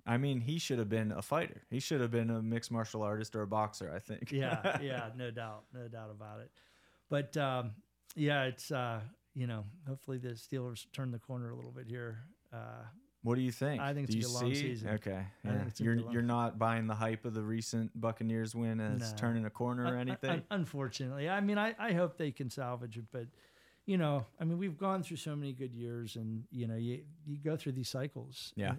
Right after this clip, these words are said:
Speaker 2: in, in anything, you know,
Speaker 1: Yep.
Speaker 2: so I, I think we're in a down cycle now, but hey, I hope they prove me wrong.
Speaker 1: That's the other benefit of my dad, like,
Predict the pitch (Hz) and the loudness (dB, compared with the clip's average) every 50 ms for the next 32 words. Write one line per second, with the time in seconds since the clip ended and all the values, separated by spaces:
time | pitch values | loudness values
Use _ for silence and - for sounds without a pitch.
0 | - - 143 127 135 143 151 147 110 - 113 110 117 120 127 - - 139 127 123 | -2 -2 -2 0 2 2 2 2 0 -2 -4 -8 -10 -10 -8 -4 -2 0 2 4
1 | 117 113 117 120 120 - 127 117 117 120 120 127 - 139 120 120 113 - 127 123 | 4 4 4 4 2 2 0 0 2 0 0 0 -2 -2 -2 -2 0 0 0 0
2 | 120 120 117 113 113 120 117 117 113 107 - - 113 117 110 117 117 113 120 117 | 0 0 0 0 -2 -2 -2 -2 -2 -2 -2 -2 -2 -2 -4 -4 -4 -4 -4 -4
3 | 110 110 113 120 131 127 156 - _ _ _ _ - 170 165 139 139 - 127 123 | -4 -4 -4 -4 -4 -4 -6 -8 _ _ _ _ -8 -6 -6 -6 -2 0 0 0
4 | 139 - 147 117 135 135 135 131 127 127 120 117 110 101 - - - 127 131 - | 0 0 0 0 0 0 0 2 2 2 2 2 0 0 -4 0 2 2 4 4
5 | 143 139 143 143 139 131 117 110 117 117 113 107 - 117 107 104 104 107 101 98 | 6 6 6 8 8 6 6 6 4 4 4 2 0 0 2 2 2 2 2 2
6 | 110 107 107 107 101 98 - _ - 123 120 117 107 | 2 4 4 2 0 -2 -8 _ -4 0 0 0 0